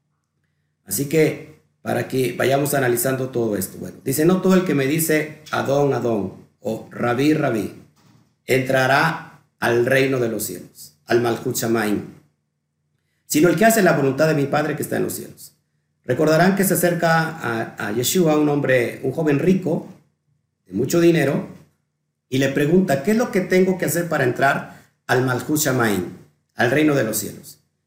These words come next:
Y la respuesta es clara y precisa de Yeshua cuando le dice, "Guarda los mandamientos". O sea que el guardar los mandamientos, amados hermanos,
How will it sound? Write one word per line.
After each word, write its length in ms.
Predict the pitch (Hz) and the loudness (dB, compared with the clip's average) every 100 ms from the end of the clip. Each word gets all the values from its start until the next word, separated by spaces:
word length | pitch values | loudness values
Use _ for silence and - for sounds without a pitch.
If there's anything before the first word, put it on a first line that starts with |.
| _ | _
Y 80 | 117 | 0
la 100 | 143 | 2
respuesta 400 | 143 - 160 147 | 2 -2 -4 -2
es 80 | 147 | -4
clara 320 | 151 147 147 | 0 2 2
y 40 | |
precisa 460 | 139 117 143 139 139 | -2 -4 -4 -2 -2
de 160 | 120 110 | -2 -4
Yeshua 400 | 104 160 156 151 | -4 -2 -2 0
cuando 200 | 120 113 | -2 -2
le 120 | 113 | -2
dice, 560 | 135 135 156 160 - _ _ _ _ _ | -2 -2 -2 -4 -12 _ _ _ _ _
"Guarda 360 | - 143 139 | 0 2 2
los 160 | 123 113 | 0 0
mandamientos". 800 | 107 101 95 87 - - - - _ _ _ _ _ _ | 0 0 -2 -6 -10 -12 -12 -14 _ _ _ _ _ _
O 140 | _ - | _ -2
sea 200 | 160 160 | 0 2
que 320 | 143 - 117 | 0 0 -2
el 120 | 123 | -2
guardar 320 | 127 139 180 | 0 2 2
los 120 | 196 | 4
mandamientos, 840 | 185 147 131 135 139 131 165 - - | 2 2 0 0 -2 -2 -6 -6 -4
amados 320 | 123 147 135 | -2 -2 -2
hermanos, 600 | 117 110 107 156 - - | -4 -2 -2 -4 -8 -14